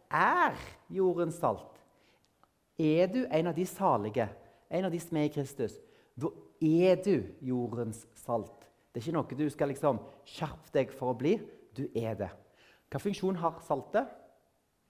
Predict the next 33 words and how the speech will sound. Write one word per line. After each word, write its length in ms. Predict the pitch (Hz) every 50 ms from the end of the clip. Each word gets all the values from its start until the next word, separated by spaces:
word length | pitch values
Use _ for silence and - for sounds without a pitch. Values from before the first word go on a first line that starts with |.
| _ _ _ _ 147 147 _ _ _ _ _ _ _ _ _ _ _ _ _ _ _ _ _ - -
Gi 160 | 120 123 135
smak, 380 | 131 - 120 127 160 185 - - -
ja. 220 | - - 127 165 254 285 - - - - _ _ _ _ _ _
Det, 140 | - 127 143 - - - -
jeg 100 | - - -
tror, 240 | - 151 190 - - -
eh, 220 | - 143 143 143 143 135 131
det, 100 | 139 - -
eh, 680 | - - 127 123 123 123 123 120 120 120 120 120 113 117 113 110 - _ _ _ - _ _ _ _ _ _ -
jeg 80 | 127 -
tror 220 | - - - 170 196 -
kanskje, 580 | - - - - 170 135 113 - - - - 147
eh, 460 | 151 147 - - - 139 139 139 139 135
den 300 | 139 131 139 147 147 147
mest 240 | 165 180 - - - -
brukte 340 | 160 - - - - - 131
den 240 | 123 135 131 135 135
gangen 300 | 156 175 196 208 175 120
var 160 | 113 113 113
til 160 | - 139 110 107 - - -
oppbevaring 680 | - 120 - - - 135 123 135 131 139 156 175 196 -
av 160 | - 120 117
mat. 480 | 117 131 160 226 277 - - - - - _
De 80 | - 123
saltet 480 | 113 - - 135 104 - - - 107 117
det 140 | 165 202 -
for 80 | -
at 160 | 123 - 123 117
det 80 | 120
skulle 320 | - - 123 113 107 110 110
hol-, 240 | 110 - 127 120
være 220 | - 120 120 120 -
holdbarhet. 840 | 151 135 113 98 - - 120 156 160 - - 190 214 262 - -